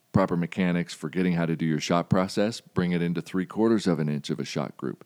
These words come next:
Do you need to have a quarter inch? No. Is it worth the time? Maybe.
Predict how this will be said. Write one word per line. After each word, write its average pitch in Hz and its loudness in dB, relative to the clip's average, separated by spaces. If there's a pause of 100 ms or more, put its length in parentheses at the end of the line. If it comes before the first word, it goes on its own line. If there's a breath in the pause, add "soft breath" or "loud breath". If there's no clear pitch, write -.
(280 soft breath)
Do 95 -4
you 95 4
need 95 4
to 95 2
have 95 2
a 87 0
quarter 90 4
inch? 117 -2 (300 soft breath)
No. 82 0 (800 soft breath)
Is 98 -2
it - -2
worth 95 0
the 104 0
time? 104 -2 (200)
Maybe. 95 0